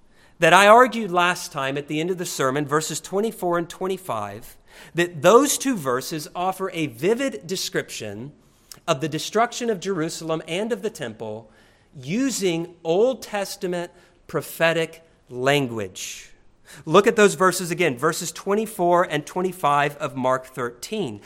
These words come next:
"But in those days after that tribulation, the sun will be darkened,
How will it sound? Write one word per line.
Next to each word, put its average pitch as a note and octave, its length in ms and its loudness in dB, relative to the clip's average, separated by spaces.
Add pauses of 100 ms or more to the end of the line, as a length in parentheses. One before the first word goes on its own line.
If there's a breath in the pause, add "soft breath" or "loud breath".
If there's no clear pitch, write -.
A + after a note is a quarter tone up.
(240 loud breath)
"But D#3+ 240 4
in A#3+ 220 4
those B3 260 4
days D3+ 440 -2
after D#3 360 -4
that D#3+ 340 2
tribulation, B2 920 -6 (580 loud breath)
the D3+ 100 0
sun A3+ 580 4
will D#3+ 140 -2
be F3+ 140 -4
darkened, E3+ 640 -4